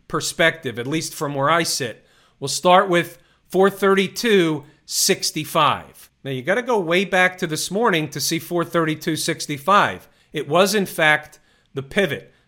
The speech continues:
Now, I wanna explain something 'cause it's really, really important. So pay attention. You can see them trade around the pivot. That confirms that the pivot, at least early in the morning, is correct. Now, you'll see what the next target is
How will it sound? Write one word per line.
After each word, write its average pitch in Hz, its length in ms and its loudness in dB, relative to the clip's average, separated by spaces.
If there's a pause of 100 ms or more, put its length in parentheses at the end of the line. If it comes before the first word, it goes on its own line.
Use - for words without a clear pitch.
Now, 123 80 -8
I - 20 -4
wanna 208 240 0
explain 196 600 -2
something 143 380 -4
'cause 143 180 -6
it's 143 180 -10
really, 190 240 0
really 160 300 0
important. 151 500 -2 (220)
So - 120 -18
pay 175 220 0
attention. 180 460 -2 (280)
You 156 120 -6
can 165 160 -6
see 269 200 -2
them 277 200 -4
trade 202 300 2
around 175 260 4
the 151 80 -4
pivot. 127 460 -6
That 220 340 0
confirms 156 880 0 (280)
that 160 180 -4
the 151 60 -4
pivot, 147 460 0
at 135 100 -8
least 175 320 -2
early 165 280 0
in 147 80 -2
the 147 80 -4
morning, 147 420 -2
is 151 220 -4
correct. 143 500 -4 (320)
Now, 139 100 -4
you'll 226 260 0
see 220 280 0
what 190 220 2
the 170 100 -2
next 160 380 -4
target 196 460 2
is 139 380 0